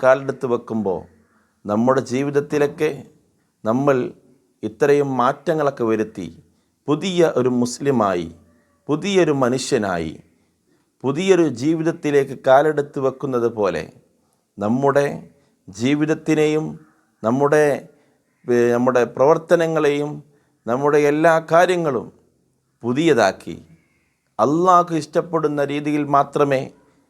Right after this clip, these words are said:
ഇനി മുതൽ ഞാൻ ജീവിക്കുകയുള്ളൂ എന്നുള്ള ഒരു ദൃഢനിശ്ചയം ചെയ്ത്, ഒരു പ്രതിജ്ഞ ചെയ്തുകൊണ്ടുള്ള ജീവിതമായിരിക്കണം നമുക്ക്. അള്ളാഹു സുബ്ഹാനഹു വ തആല തൗഫീഖ് പ്രദാനം ചെയ്യട്ടെ. സത്യവിശ്വാസികളിൽ അള്ളാഹു നമ്മെ ഉൾപ്പെടുത്തട്ടെ.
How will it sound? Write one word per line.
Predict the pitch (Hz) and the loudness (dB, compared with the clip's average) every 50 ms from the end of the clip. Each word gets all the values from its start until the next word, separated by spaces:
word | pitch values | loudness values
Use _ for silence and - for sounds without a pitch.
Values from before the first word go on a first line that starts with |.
| _ - | _ -6
ഇനി | 123 139 175 185 | -4 -2 0 0
മുതൽ | 185 175 147 147 147 139 | 0 2 2 2 0 0
ഞാൻ | 135 127 127 127 123 | 0 0 0 0 -2
ജീവിക്കുകയുള്ളൂ | 110 117 135 135 135 135 131 - 127 120 127 127 120 117 117 113 107 98 - - - _ _ _ _ _ _ _ _ _ - | -6 -6 -8 -6 -8 -8 -10 -8 -8 -4 -2 0 2 2 2 2 0 0 -2 -8 -16 _ _ _ _ _ _ _ _ _ -2
എന്നുള്ള | 113 135 143 151 160 180 202 190 170 160 139 123 107 - - - _ - | 2 2 2 2 2 0 0 2 2 2 2 0 0 -2 -4 -10 _ -4
ഒരു | 113 117 123 | -2 0 0
ദൃഢനിശ്ചയം | 117 107 107 120 135 147 165 165 170 160 165 - - 147 131 120 113 107 | 0 0 -2 -2 0 0 0 0 -2 -4 -6 -6 -4 -2 0 0 0 -2
ചെയ്ത്, | - - 98 92 87 80 76 73 - _ _ _ _ _ _ _ _ - | -4 -4 -6 -6 -6 -8 -12 -14 -16 _ _ _ _ _ _ _ _ -4
ഒരു | 117 135 135 | -4 -2 -2
പ്രതിജ്ഞ | 139 - 147 143 147 160 160 - - 170 175 | 2 2 2 4 2 0 -4 -4 -4 -4 -2
ചെയ്തുകൊണ്ടുള്ള | 175 175 147 143 139 131 123 123 117 104 104 98 92 87 95 - - - _ _ _ _ _ _ - | -2 0 0 0 0 0 0 0 0 0 0 0 0 -2 -2 -4 -8 -16 _ _ _ _ _ _ -16
ജീവിതമായിരിക്കണം | 110 107 117 131 135 135 156 139 143 139 131 123 123 120 120 117 113 - - 117 113 113 | -8 -2 -2 0 0 0 2 2 2 4 4 4 4 2 2 0 -2 -4 -4 -4 -2 0
നമുക്ക്. | 113 113 120 123 120 - - 117 120 135 - - _ _ _ _ _ - | 0 0 -2 -2 -6 -6 -6 -6 -6 -6 -6 -10 _ _ _ _ _ -2
അള്ളാഹു | 113 123 127 123 117 113 117 | 2 4 4 4 4 2 -2
സുബ്ഹാനഹു | 107 - - 117 110 117 131 127 123 123 120 | -6 -6 -4 -6 -4 -2 -4 -4 -2 -2 0
വ | 120 113 | -2 -2
തആല | 117 - 113 110 110 110 104 98 101 - - _ _ _ _ _ _ - | -2 -2 -2 0 0 0 0 -2 -2 -4 -8 _ _ _ _ _ _ -6
തൗഫീഖ് | 104 110 113 - - 117 113 113 - 107 | -6 -6 -4 0 0 0 0 0 -4 -6
പ്രദാനം | 98 101 101 95 110 110 117 127 123 120 123 | -4 -2 0 2 2 2 2 0 -2 -6 -6
ചെയ്യട്ടെ. | - 117 113 120 120 120 - 104 85 80 - - _ _ _ _ _ _ _ | -8 -4 -2 -2 -2 -2 -4 -6 -6 -6 -10 -18 _ _ _ _ _ _ _
സത്യവിശ്വാസികളിൽ | - - 110 107 - - 170 151 135 - - 143 123 120 120 120 - 110 110 110 107 101 - | -8 -6 -6 -6 -4 -2 -2 -2 -2 -4 -2 0 0 0 0 0 -2 -2 -2 -2 -2 -2 -2
അള്ളാഹു | 98 110 113 113 110 113 110 110 | -2 0 2 2 2 2 0 -2
നമ്മെ | 107 110 104 107 107 | -4 -4 -4 -4 -4
ഉൾപ്പെടുത്തട്ടെ. | 98 107 110 110 107 - 117 117 113 - - 113 110 - - 127 | -2 -2 -2 -4 -4 -4 -4 -4 -4 -4 -4 -6 -4 -2 -2 -2